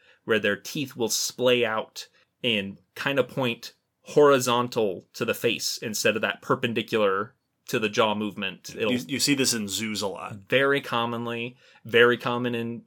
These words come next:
Speaker 1: alligator farms. We're not sure what the cause is. I've talked to multiple people. It could be a nutritional thing. It could be a behavioral thing. It could be if they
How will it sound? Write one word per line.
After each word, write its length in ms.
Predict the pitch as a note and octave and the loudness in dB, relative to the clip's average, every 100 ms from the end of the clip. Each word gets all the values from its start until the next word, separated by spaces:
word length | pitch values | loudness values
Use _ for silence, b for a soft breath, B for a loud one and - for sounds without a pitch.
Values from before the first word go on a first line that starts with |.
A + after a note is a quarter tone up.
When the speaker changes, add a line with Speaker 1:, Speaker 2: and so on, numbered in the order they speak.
| _ | _
Speaker 1:
alligator 420 | A2+ A#2 A#2 A2+ A2 | 0 0 0 -2 -2
farms. 600 | A2+ A2 G#2+ G#2+ A2+ - | -2 -4 -4 -8 -10 -14
We're 160 | - A2 | -2 -2
not 240 | G#2 A2+ - | 0 -2 0
sure 160 | - | 0
what 140 | B2 B2 | 2 2
the 60 | |
cause 380 | - - D#3+ F3 | -2 4 6 6
is. 220 | E3+ F3 D#3+ | 2 -2 -2
I've 160 | G#2+ | -4
talked 260 | - A#2 - | -2 -4 -4
to 60 | |
multiple 420 | A2 A#2+ B2+ A#2+ A#2 | -2 -2 -2 -6 -8
people. 540 | - F3 E3 D#3+ E3+ b b b | -6 0 0 0 -2 b b b
It 160 | A#2+ - | -8 -4
could 160 | A#2+ | -4
be 140 | A2+ A2 | 0 0
a 40 | |
nutritional 540 | G#2 F#2+ - D#3 D#3+ D3+ | 0 -2 0 0 -2 -4
thing. 300 | - D3 D3 | -4 -6 -6
It 140 | G#2 | -8
could 240 | - A2 G#2 | -6 -8 -4
be 120 | G#2+ | -4
a 40 | |
behavioral 580 | G2 A#2+ C3 C3+ C#3 C3+ | -4 -4 -4 -2 -2 -2
thing. 240 | C3+ C#3 C#3 | -2 -6 -6
It 120 | D#2+ | -8
could 180 | - A#2 | -6 -4
be 140 | A#2 | -2
if 120 | A2 | -4
they 120 | - | 0